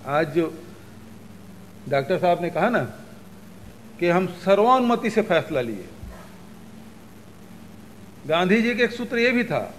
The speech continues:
कोई भी फैसला करो तो सर्वानुमति से। तो हम लोगों में जो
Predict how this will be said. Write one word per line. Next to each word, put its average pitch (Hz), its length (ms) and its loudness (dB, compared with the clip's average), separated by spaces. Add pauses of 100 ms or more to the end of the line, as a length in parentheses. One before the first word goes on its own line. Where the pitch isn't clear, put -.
(160)
कोई 208 180 2
भी 226 80 -2
फैसला 208 400 4
करो 226 260 -2
तो 233 100 -10
सर्वानुमति 220 600 -2
से। - 200 -16 (4000)
तो 175 60 0
हम 180 200 -2
लोगों 247 300 2
में 269 260 2
जो 247 420 2